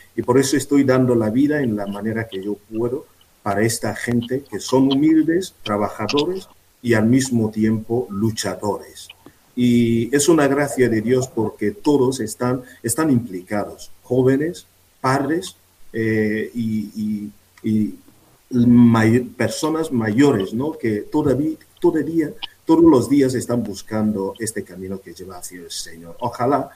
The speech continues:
que a través de estas cosas que estamos realizando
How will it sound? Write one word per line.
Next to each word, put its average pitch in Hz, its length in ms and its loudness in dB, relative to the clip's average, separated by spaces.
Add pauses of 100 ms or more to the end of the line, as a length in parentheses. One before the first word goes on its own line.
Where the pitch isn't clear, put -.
(420)
que 113 280 2
a 117 120 0
través 117 400 0
de 117 260 0
estas 127 480 -4 (180)
cosas 151 360 -4
que - 80 -10
estamos 110 440 -4
realizando 98 760 -6